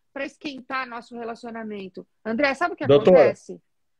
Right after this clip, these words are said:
Speaker 1: Às vezes não
Speaker 2: ele
Speaker 1: esquenta,
Speaker 2: quer uma
Speaker 1: não.
Speaker 2: co-,
Speaker 1: Às
Speaker 2: ele,
Speaker 1: vezes
Speaker 2: ele quer uma,
Speaker 1: afasta.
Speaker 2: ele quer uma companheira ou quer uma vagabunda? Então, a
Speaker 1: Não,
Speaker 2: diferença.
Speaker 1: ou ele, ou ele quer um objeto de prazer,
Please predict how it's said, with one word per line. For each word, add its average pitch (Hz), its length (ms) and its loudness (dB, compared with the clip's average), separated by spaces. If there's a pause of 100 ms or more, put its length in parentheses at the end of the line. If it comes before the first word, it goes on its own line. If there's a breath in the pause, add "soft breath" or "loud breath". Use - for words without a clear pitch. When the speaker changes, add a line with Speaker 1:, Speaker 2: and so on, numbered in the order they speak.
Speaker 1:
Às 240 200 -6
vezes 180 180 0
não 320 80 -12
Speaker 2:
ele 175 200 2
Speaker 1:
esquenta, - 100 -4
Speaker 2:
quer 180 120 6
uma 165 140 6
Speaker 1:
não. 349 80 -2
Speaker 2:
co-, 160 60 6
Speaker 1:
Às 202 160 4
Speaker 2:
ele, - 120 2
Speaker 1:
vezes 277 540 -8
Speaker 2:
ele 143 200 2
quer 175 140 4
uma, 170 200 4
Speaker 1:
afasta. - 520 -16
Speaker 2:
ele 131 140 2
quer 165 120 6
uma 160 300 6
companheira 156 560 4
ou 190 60 2
quer 190 100 4
uma 170 160 4
vagabunda? 110 800 2 (840)
Então, - 240 -2
a - 20 4
Speaker 1:
Não, 143 60 0
Speaker 2:
diferença. 233 520 2
Speaker 1:
ou 87 60 -2
ele, - 80 -14 (320)
ou 294 100 -6
ele 320 180 -8
quer 311 160 -14
um 311 140 -14
objeto 285 460 -16
de 285 140 -20
prazer, 311 560 -16